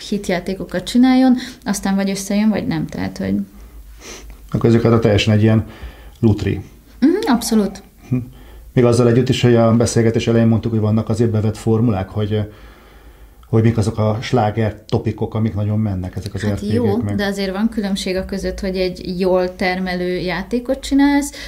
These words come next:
Speaker 1: meg a között, hogy egy Fortnite-ot csinálsz, ami aztán berobban,
Speaker 2: Hát nyilván.
Speaker 1: és popkult lesz igazából. Tehát, hogy, ö, szerintem nagyon jó, sikeres játékokat, ö,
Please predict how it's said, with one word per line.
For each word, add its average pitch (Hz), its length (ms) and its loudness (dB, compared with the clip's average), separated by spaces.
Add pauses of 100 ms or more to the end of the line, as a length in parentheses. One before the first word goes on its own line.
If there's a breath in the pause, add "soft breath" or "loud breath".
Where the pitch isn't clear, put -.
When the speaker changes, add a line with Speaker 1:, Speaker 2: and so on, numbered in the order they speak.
(100)
Speaker 1:
meg 196 140 -2
a 202 120 0
között, 190 340 -2
hogy 185 240 -4
egy 190 120 -4
Fortnite-ot 175 640 -4
csinálsz, 202 360 0
ami 196 200 0
aztán 190 340 -2
berobban, 175 640 0
Speaker 2:
Hát 117 160 2
nyilván. 101 420 0
Speaker 1:
és - 500 -2
popkult 185 480 -4
lesz 165 260 -6
igazából. 165 720 -4
Tehát, 175 260 -4
hogy, 185 280 0
ö, 196 220 0
szerintem 214 320 2
nagyon 214 260 4
jó, 190 140 0
sikeres 190 520 -4
játékokat, 180 800 -8
ö, 185 160 -2